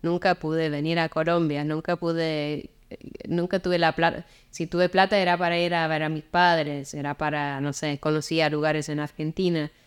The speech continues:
Nunca vine a Perú y como que siempre, siempre me quedé con ganas y, eh, era como medio el sueño que siempre tuve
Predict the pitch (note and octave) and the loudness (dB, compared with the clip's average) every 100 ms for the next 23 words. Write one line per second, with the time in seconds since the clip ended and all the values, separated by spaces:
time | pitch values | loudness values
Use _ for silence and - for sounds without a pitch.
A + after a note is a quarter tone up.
0 | _ - F3 F3+ G#3+ A3 F3 D#3 D3+ D3+ | _ -6 0 2 4 4 2 0 -2 -2
1 | D3 D3 C#3 C#3 D#3+ D3+ D3 C#3 - - | -4 -4 -6 -6 -4 -4 -4 -10 -10 -6
2 | - A3 A3 F#3+ E3 D3+ C#3 - - - | -2 2 2 2 0 -4 -6 -10 -12 -4
3 | F3+ E3+ D3 C3+ C#3 C#3+ C#3 C#3 C#3+ C#3 | 0 2 0 -6 -6 -4 -2 -2 -2 -2
4 | C#3 C#3 D#3 D#3 - - D3+ C#3+ C3+ C3+ | -2 0 0 0 -6 -10 -4 -2 -2 -4
5 | C3+ C#3 - D3+ D3+ D#3+ D#3 D3+ D3 - | -8 -8 -4 0 2 2 2 2 0 -2
6 | - E3 E3 D#3 D3+ - E3+ E3+ E3 - | -2 0 2 0 -2 -2 0 0 0 -2
7 | C#3+ D3+ D3+ D3 C#3+ D3+ D3+ D#3+ | -4 -4 -4 -4 -4 -4 -2 -2